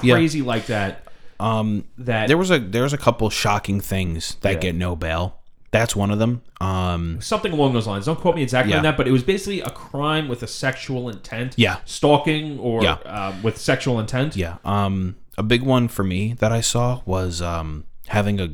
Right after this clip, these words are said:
Speaker 1: having a firearm on school grounds.
Speaker 2: Yeah.
Speaker 1: If the left is pushing so hard that we need gun control to stop school shootings,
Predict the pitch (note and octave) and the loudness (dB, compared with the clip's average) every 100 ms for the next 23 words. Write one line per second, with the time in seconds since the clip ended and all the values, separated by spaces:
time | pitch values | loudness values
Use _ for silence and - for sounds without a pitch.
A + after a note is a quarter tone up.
0 | - - - A2 G2+ - F2 F#2 G2 E2 | -8 -6 0 0 0 -2 -2 0 -2 -2
1 | - - F2+ E2 C#2 A1+ - - - - | -4 -4 -4 -2 -6 -8 -12 -16 -20 -18
2 | - - - - - C#3+ G#3 B3+ - - | -18 -16 -16 -16 -8 -4 -2 -4 -8 -16
3 | - - - C#3 C3 - - A#2 A#2 G2+ | -20 -6 4 4 4 -4 -8 0 2 4
4 | G#2+ F3+ - D3 D3 - A#2 G#2+ - G2 | 2 0 0 0 0 0 2 2 2 0
5 | - - A#2 A2+ A2+ A#2 G2+ F#2+ G2 F2 | 0 4 4 2 0 0 0 -2 -2 -2
6 | E2+ G2+ A2+ B2 - A#2 A2+ G#2+ G#2 - | -2 0 0 -4 2 2 2 0 -4 -2
7 | G2+ F#2+ - - - G2+ - F#2+ A2 B2+ | -2 -2 -6 -6 -2 -2 -2 0 0 0
8 | B2+ | -2